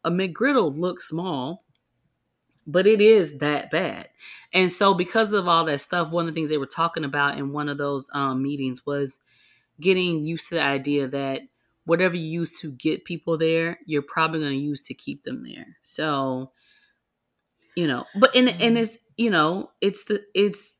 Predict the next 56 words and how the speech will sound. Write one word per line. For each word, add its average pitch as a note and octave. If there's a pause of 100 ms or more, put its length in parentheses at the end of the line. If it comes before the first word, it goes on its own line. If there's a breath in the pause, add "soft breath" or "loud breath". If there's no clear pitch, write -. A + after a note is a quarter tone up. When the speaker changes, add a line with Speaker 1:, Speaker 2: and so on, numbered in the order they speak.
(140)
Speaker 1:
we A3+
wouldn't C4
take A3
people F3+
off E3
of D#3
Ozempic D3+
if D3
they D3
met C#3
their D3
A D3
one C#3+
C G3
goal. C3
We D3+
would D#3+
keep -
them C#3+
on F#3
it. - (280 loud breath)
Speaker 2:
For -
Speaker 1:
Now, F#3
Speaker 2:
sure. E3+
Speaker 1:
some G#3+
people G#3+
get F3+
concerned E3+
about D#3
the D3+
amount C#3+
of D3
weight D#3
loss D#3+
they E3
use, D3
and C#3+
so C#3+
I C3
will D3+
back C3+
down, B2
right? C3+
So -
I C3+
have C#3
some D3+
people D#3
that C#3+
were B2+ (600 loud breath)
on F3
one E3
milligram, D#3
and C#3
they're C#3+
like, C#3+